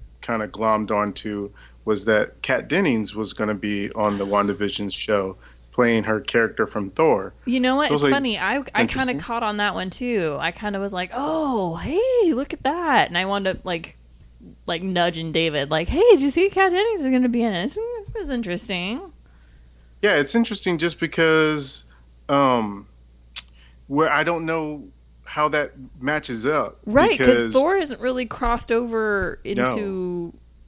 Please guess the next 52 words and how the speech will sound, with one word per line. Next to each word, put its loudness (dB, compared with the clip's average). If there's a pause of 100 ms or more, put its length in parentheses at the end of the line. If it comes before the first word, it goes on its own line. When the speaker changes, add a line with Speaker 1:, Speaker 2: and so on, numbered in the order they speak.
(640)
Speaker 2:
like, -4
Wanda's 2
world 2
really 0
very 0
much. -6
You -2
know 4
what 4
I 2
mean? -2
Speaker 1:
No. 2
Speaker 2:
Like, -4 (100)
so -8
yeah, 8
I 6
kinda -2
had -2
the -2
same -8
thought -6
too. -10
I -4
was -6
like, -6
"How -8
is -14
this -4
gonna -6
work?" -6
I 2
was 0
like, -2
"Huh, -4
I 0
wonder -2
how -2
they're -4
gonna -4
kinda -8
pair -6
this -8
in -8
together." -4
But -4 (840)
it'll -10
be -4
interesting. -6 (560)
Speaker 1:
Yeah, 0
so -2
I, -2
I, -2